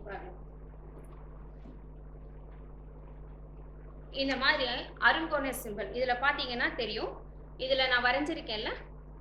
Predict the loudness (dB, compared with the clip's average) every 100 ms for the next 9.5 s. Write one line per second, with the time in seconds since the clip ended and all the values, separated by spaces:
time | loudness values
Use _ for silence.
0 | -12 -12 -12 -4 2 2 4 2 -2 0
1 | 4 4 4 4 4 2 -2 2 4 6
2 | 4 2 2 0 -4 -4 2 4 4 2
3 | -2 -8 -4 0 2 2 0 -2 -4 -10
4 | -12 -12 -6 0 2 2 6 6 8 6
5 | 4 4 2 2 2 2 2 2 4 4
6 | 4 2 0 -4 -4 -4 -4 -4 -4 -2
7 | -2 0 -2 0 0 0 -2 -2 -2 0
8 | 2 4 4 2 0 -2 -2 -4 -4 0
9 | 2 4 2 2 0